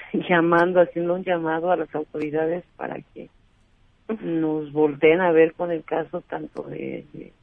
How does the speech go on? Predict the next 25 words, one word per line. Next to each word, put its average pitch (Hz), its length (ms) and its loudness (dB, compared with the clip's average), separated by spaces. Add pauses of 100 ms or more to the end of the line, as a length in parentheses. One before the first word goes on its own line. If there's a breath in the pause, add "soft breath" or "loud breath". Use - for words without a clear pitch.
Francia 175 440 -6
Ruth 165 300 -6
como 170 300 -8
el 165 140 -12
caso 175 300 -8
ahorita 160 600 -2
de, 156 200 -14 (920)
de 160 80 -8
Aurora 165 680 2
Alejandra 160 840 -10
y, 165 320 -10 (1160 soft breath)
y 175 100 -6
pues 170 260 -2
no 190 240 4
hay 196 340 4
eco. 185 520 2 (220)
Eh, 165 580 -2 (140)
nosotros, 170 640 -4 (160)
eh, - 480 -10
pues - 160 -14 (160)
estando 156 460 0
allá 160 260 0
con 165 240 -2
ellos, 160 320 0 (140)
pues 151 140 -18